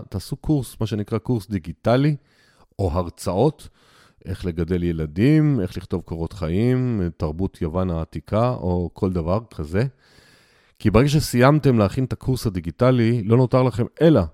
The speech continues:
למצוא את הדרך של ערוצי המכירה שלו, תפרסמו במדיה המתאימה,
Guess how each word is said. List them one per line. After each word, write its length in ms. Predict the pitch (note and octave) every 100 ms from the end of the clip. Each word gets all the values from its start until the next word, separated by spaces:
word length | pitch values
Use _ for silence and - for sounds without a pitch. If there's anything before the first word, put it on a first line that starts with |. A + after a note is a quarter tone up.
| _ _ _ _ _ -
למצוא 360 | G2 F#2+ - C3
את 80 | G#2
הדרך 520 | G2 A#2 G2+ F2+ - _ _
של 180 | - F2+
ערוצי 320 | F2 F2+ A#2+
המכירה 520 | G#2+ F#2+ - F2+ F2
שלו, 360 | - D#2 D2+ E2+ - _ _ _ _ -
תפרסמו 640 | G#2+ F#2+ - B2 C3+ G2+ - - _ _ _ _ _
במדיה 560 | F#2 E2+ F2+ G#2+ F#2 F2+
המתאימה, 760 | E2 D#2+ _ - F2+ D#2 D#2